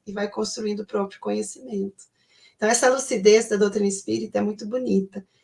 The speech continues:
E o Leão usou a palavra-chave desse capítulo, que é coerência.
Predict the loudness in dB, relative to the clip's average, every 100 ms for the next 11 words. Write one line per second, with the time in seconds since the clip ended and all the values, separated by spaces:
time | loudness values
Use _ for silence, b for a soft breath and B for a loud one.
0 | 2 6 10 10 8 4 4 4 6 6
1 | 6 4 -2 -2 0 0 0 0 -2 -2
2 | -6 -6 -4 -2 -2 -2 -6 -2 -4 -4
3 | -4 -4 -4 -10 -10 -14 -16